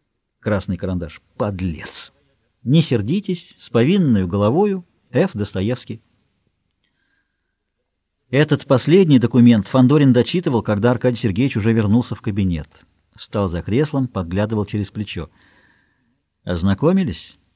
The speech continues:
Итак, господин Стеловский, сам будучи изрядным жуликом, решил, что Федор Михайлович ему наврал. Талеры проиграл на рулетке, а уголовную повесть писать и не подумал.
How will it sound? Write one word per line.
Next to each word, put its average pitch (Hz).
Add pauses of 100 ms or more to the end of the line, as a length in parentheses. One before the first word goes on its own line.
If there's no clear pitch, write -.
(680)
Итак, 160 (180)
господин 117
Стеловский, 101
сам 185
будучи 156
изрядным 131
жуликом, 190 (1500)
решил, 170
что 185
Федор 202
Михайлович 185
ему 180
наврал. 117 (1080)
Талеры 151
проиграл 123
на 226
рулетке, 220 (520)
а 123
уголовную 156
повесть 170
писать 156
и 143
не 160
подумал. 98